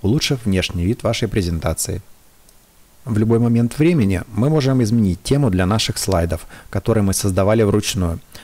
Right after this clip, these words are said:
Как вы помните, в начале я вам показывал шаблоны. Допустим, шаблон может состоять из десяти слайдов. Вам нужно больше, либо надо меньше. Вы можете в-, выбрать на ваше усмотрение, что вам больше нравится, любой шаблон, и к соответствующим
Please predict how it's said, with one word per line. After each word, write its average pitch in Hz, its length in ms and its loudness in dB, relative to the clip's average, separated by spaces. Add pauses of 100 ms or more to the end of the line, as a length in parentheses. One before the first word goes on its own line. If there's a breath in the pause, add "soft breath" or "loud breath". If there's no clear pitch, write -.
Как - 200 -4
вы 101 80 2
помните, 98 420 0
в 95 60 2
начале 110 360 0
я 98 60 4
вам 95 160 2
показывал 101 480 0
шаблоны. 98 540 0 (280 loud breath)
Допустим, 107 460 -2
шаблон 101 420 2
может 92 240 2
состоять 113 460 0
из 107 80 2
десяти 104 380 0
слайдов. 85 500 -2 (300 loud breath)
Вам 127 220 0
нужно 92 280 2
больше, 98 420 0 (120)
либо 107 180 2
надо 107 180 2
меньше. 92 420 -2 (300 loud breath)
Вы 101 60 0
можете 107 380 2
в-, 98 180 -2
выбрать 98 540 0 (300 loud breath)
на 98 120 0
ваше 95 220 0
усмотрение, 101 680 0 (120)
что - 200 -2
вам 127 140 2
больше 104 260 0
нравится, 90 480 0
любой 92 260 2
шаблон, 120 460 0 (320 loud breath)
и 117 80 -8
к - 80 -4
соответствующим 98 840 0